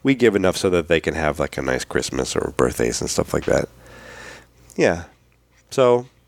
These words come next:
it was good. No, Christmas was good. Christmas is always fun.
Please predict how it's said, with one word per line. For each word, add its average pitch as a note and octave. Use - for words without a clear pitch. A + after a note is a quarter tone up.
it F#4
was D#4
good. -
No, D3+
Christmas G3+
was F3+
good. A2+
Christmas A3+
is D#2
always D2
fun. B1